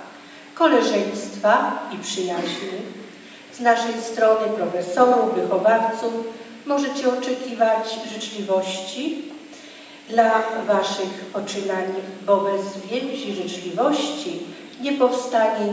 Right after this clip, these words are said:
ni żadne miasto, ni nawet dom.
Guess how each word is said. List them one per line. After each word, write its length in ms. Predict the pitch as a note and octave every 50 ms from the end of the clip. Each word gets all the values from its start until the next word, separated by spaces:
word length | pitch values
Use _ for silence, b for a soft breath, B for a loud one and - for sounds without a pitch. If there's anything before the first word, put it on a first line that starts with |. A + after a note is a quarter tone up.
| G3+ G#3
ni 220 | G#3 G#3 F#3+ - - - - - - -
żadne 520 | G#3+ A#3+ C4 B3+ B3+ B3 B3 B3 A#3+ A#3+ A#3+ - - - G3+
miasto, 720 | F#3+ F#3+ F#3 F#3 F#3 F#3 - - - - - F#3+ F#3 G3 - - - - - - - - - G#3
ni 100 | G#3 G#3
nawet 520 | G3 F3+ F3 E3 E3 E3 F3 E3+ - F3 E3+
dom. 180 | E3 D#3 D#3+